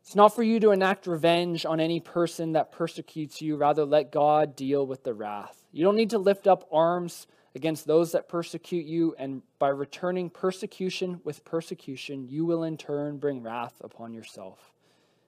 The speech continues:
Even if they are deserving of much worse, keep your hands clean and be confident that God will deal with it in times to come. Look at the final set of verses as Paul makes clear his plan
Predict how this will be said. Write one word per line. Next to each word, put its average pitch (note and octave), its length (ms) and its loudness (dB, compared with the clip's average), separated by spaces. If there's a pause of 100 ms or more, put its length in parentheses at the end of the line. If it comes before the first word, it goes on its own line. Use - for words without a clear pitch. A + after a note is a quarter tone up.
(180)
Even F#3+ 220 2
if A3+ 120 2
they A3+ 100 10
are A3 120 8
deserving G3 540 4
of F3 100 4
much E3+ 380 0
worse, D#3 440 -2 (280)
keep - 180 -12
your D#3+ 100 -4
hands D#3 300 -4
clean D#3 460 -6 (1160)
and B2+ 120 -12
be C3 80 -6
confident D#3+ 560 0
that B2+ 180 -4
God C3+ 280 2
will C3 120 -6
deal C3 300 -2
with C3 180 -4
it C3+ 160 -4
in A2 140 -14
times A#2 420 -14
to - 100 -20
come. F#2+ 340 -20 (1700)
Look D#3 100 -6
at G3+ 80 2
the G3+ 60 -6
final F3 320 4
set F3+ 200 6
of C#3+ 140 2
verses C#3+ 540 -2
as B2+ 160 -10
Paul D#3 240 4
makes D#3+ 260 -4
clear E3+ 380 -2
his E3 180 -8
plan D#3 460 -2